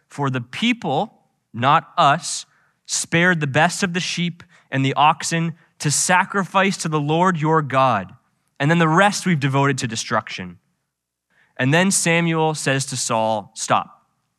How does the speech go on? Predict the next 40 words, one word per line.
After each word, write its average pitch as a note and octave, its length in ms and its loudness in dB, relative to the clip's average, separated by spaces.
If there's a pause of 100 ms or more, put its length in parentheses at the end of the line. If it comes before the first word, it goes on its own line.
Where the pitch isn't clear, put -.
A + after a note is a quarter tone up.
(420)
Stop, - 320 0
Saul. G#2+ 440 -4 (320)
I D3+ 140 2
will F#3+ 160 2
tell D3+ 300 2
you C#3 280 -2 (180)
what B2+ 140 -8
the A#2 120 -4
Lord C#3 580 -2 (260)
has A#2+ 160 -4
said B2 280 -2
to A#2 80 -8
me A2+ 100 -4
this G#2+ 280 -8
night." F#2+ 340 -10 (360)
And A2+ 180 -8
Saul A2+ 200 -2
says, G#2+ 220 -6
"Speak." - 420 -12 (540)
And - 100 -12
Samuel D3 380 2
said, D3 260 0
"Though E3 100 6
you F#3 140 4
are D#3+ 100 4
little F3 440 2
in F3 240 0
your E3 200 2
own D3 240 2
eyes, A#2 400 2
are D#3+ 180 4
you F#3+ 140 4
not D3 560 0 (140)
the C3 80 0
head C#3+ 240 0
of C3 80 -4
the A#2 80 -10
tribes A#2+ 400 0
of G2+ 80 -12
Israel? G2+ 460 -8